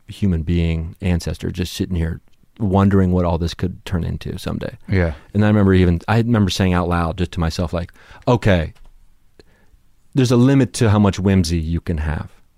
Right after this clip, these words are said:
Speaker 2: Yeah.
Speaker 1: at some point without just floating off the globe."
Speaker 2: Uh-huh.
Speaker 1: You know, so I got, I do try to find, it is important for me to get grounded, uh,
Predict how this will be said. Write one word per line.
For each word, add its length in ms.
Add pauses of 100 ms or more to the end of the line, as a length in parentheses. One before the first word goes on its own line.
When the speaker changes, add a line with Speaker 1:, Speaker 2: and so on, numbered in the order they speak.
(120)
Speaker 2:
Yeah. 200
Speaker 1:
at 60
some 260
point 360 (600)
without 360
just 180 (140)
floating 500
off 220
the 100
globe." 420 (100)
Speaker 2:
Uh-huh. 300
Speaker 1:
You 80
know, 200
so 180
I 80
got, 140
I 40
do 280 (200)
try 200
to 80
find, 260
it 160
is 160
important 400
for 80
me 100
to 80
get 200
grounded, 520 (1040)
uh, 360